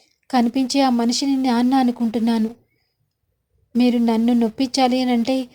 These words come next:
అతన్ని ఏదో ఒకటి అనండి, లేదు నన్ను నొప్పించకూడదు అంటే అతన్నేమీ అనకండి" అని చెప్పేసి అనేసరికి, "సరే భూమి, నువ్వేం చెప్తే అలాగే, కానీ నువ్వు మాత్రం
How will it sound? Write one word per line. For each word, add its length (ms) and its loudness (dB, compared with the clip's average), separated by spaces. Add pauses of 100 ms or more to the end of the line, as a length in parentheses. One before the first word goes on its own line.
(260)
అతన్ని 320 0
ఏదో 240 2
ఒకటి 240 -4
అనండి, 380 -2 (460)
లేదు 320 2
నన్ను 280 2
నొప్పించకూడదు 720 -2
అంటే 280 -2 (440)
అతన్నేమీ 540 0
అనకండి" 480 0 (460)
అని 200 0
చెప్పేసి 400 0
అనేసరికి, 640 -2 (440)
"సరే 340 2
భూమి, 340 0 (460)
నువ్వేం 340 0
చెప్తే 380 -4
అలాగే, 420 -2 (420)
కానీ 360 2 (720)
నువ్వు 180 2
మాత్రం 460 2